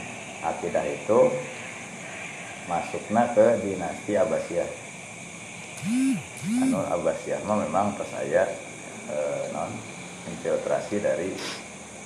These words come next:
akidah-akidah luar. Saya musoroah, saya konfrontasi.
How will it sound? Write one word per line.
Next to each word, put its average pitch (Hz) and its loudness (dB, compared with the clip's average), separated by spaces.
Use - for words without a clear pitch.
akidah-akidah 76 0
luar. 67 0
Saya 78 2
musoroah, 76 0
saya - -2
konfrontasi. 76 -4